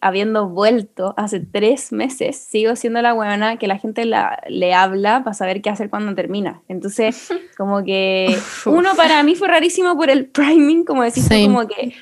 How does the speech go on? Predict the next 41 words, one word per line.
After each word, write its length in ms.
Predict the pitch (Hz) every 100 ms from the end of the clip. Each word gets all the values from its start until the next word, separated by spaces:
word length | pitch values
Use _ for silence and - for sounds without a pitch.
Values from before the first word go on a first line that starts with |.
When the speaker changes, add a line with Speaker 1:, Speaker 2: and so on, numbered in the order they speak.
| -
Speaker 1:
solo 260 | 262 277
yo, 240 | 285 285 294 - 220
yo, 120 | 220 269 311
<laughs> 120 | 262
sí, 480 | - - 240 208 - -
tú, 180 | - 214 -
tú 140 | -
sí 200 | - -
que 120 | - -
sí. 220 | - - 277 311 320 285
Eh, 400 | - 226 220 - - -
<laughs> 420 | - 403 - -
pobre 340 | 208 196 196
Mons. 440 | 180 - 214 - - 285 294 277 -
Em, 960 | 214 226 220 214 208 208 208 208 208 202 202 190
pero 320 | - 208 208 214
sí, 320 | - - 302
como 180 | 233 226
que 120 | 214
me 80 | 214
metí 220 | 214 247
a 40 |
Instagram 360 | 294 311 330 302
y 40 | 262
en 60 |
verdad 340 | 226 202 220 262
estaba 340 | 226 - 247
etiquetada 460 | 262 269 247 226 233
en 80 | 247
la 100 | 240
canción 380 | 226 214 226 226
así, 440 | 220 214 208 -
millones, 320 | - 226 240 240
millones, 260 | 233 226
millones, 240 | 233 226 214
eran 120 | 220
así 140 | 220
como 120 | 226 220
millones 360 | 214 233 247
de 60 | 247
historias. 400 | 233 220 190 311